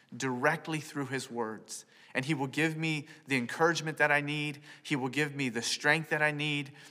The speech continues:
He'll give me the wisdom that I need to navigate through life. And so if you have a habit of reading scripture every morning, it is going to be a healthy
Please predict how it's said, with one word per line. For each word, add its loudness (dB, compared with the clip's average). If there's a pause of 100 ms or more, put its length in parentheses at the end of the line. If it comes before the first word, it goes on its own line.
He'll -2
give 0
me 0
the 2
wisdom 2
that 0
I 4
need -2 (260)
to -4
navigate 0
through -4
life. -2 (420)
And -2
so 2
if -2
you 0
have 0
a -4
habit 0 (960)
of -2
reading 0
scripture -2
every 0
morning, -4 (640)
it 0
is 0
going 0
to -4
be 2
a 2
healthy -2